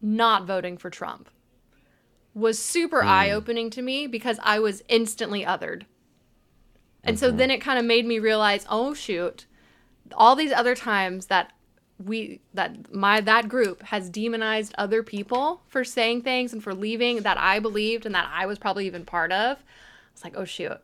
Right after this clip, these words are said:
Speaker 1: I don't think that they were actually bad." Because suddenly I was being demonized for something that I was just following,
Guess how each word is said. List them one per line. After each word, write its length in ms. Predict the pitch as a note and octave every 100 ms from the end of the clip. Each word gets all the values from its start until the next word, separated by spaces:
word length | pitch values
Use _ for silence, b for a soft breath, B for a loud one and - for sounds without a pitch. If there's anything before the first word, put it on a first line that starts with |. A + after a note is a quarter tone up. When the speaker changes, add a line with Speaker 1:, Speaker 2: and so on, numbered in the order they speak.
| _ _ _
Speaker 1:
I 120 | F3
don't 180 | F#3 F3
think 180 | F3+ E3
that 120 | F3+
they 100 | -
were 80 | F3+
actually 360 | - - - G#3
bad." 400 | - - - - _ _ _ _ _ _
Because 240 | G#3+ A3 G#3+
suddenly 360 | A3+ G#3 G3+
I 220 | - G#3
was 140 | G3 E3+
being 240 | E3+ D3+
demonized 640 | E3+ D3 D3+ G#2+ D3+ - -
for 120 | A#3
something 540 | G3 G3 G3 F#3 E3+
that 200 | E3 E3
I 100 | - G#3
was 120 | F#3+
just 180 | F#3 -
following, 640 | G3 F3 F3 E3+ E3 F2